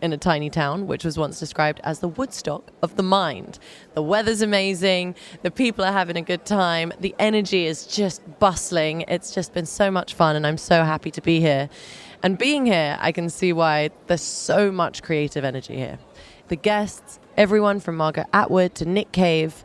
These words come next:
are first rate. It's my first time here, and I have to say, it's not like any festival I've ever been to before. So, what am I doing here? Fair question.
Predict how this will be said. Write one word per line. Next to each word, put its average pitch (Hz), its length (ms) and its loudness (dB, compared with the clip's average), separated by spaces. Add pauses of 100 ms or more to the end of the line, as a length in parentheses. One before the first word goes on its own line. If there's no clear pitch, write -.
are 156 100 4
first 156 520 2
rate. 123 260 -2 (460)
It's 180 160 2
my 170 80 2
first 214 280 4
time 226 200 2
here, 165 200 4
and 165 100 0
I 160 80 2
have 165 240 0
to 190 80 -2
say, 151 440 2 (180)
it's - 220 0
not 208 160 4
like 180 220 2 (280)
any 185 220 4
festival 151 480 2
I've 139 140 2
ever 131 180 2
been 131 200 -4
to 131 120 -2
before. - 340 -4 (680)
So, 185 500 0 (300)
what 180 240 6
am 165 100 4
I 151 120 4
doing 139 280 2
here? 147 300 2 (400)
Fair 131 260 2
question. 135 560 -2